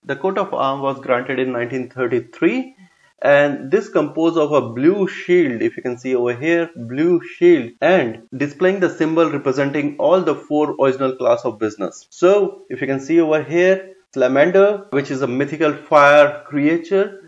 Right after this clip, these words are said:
representing the fire insurance, then three anchor representing the marine insurance, these two parallel chain representing the accident insurance, and this wheat heaf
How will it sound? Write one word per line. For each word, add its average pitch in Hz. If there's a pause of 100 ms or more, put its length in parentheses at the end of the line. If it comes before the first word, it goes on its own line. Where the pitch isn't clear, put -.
(180)
representing 139
the 131
fire 165
insurance, 196 (340)
then 139 (240)
three 180
anchor 180
representing 131
the 127
marine 127
insurance, 160
these 131
two 135
parallel 127
chain 151
representing 135
the 123
accident 143
insurance, 151
and 127
this 127
wheat 135
heaf 160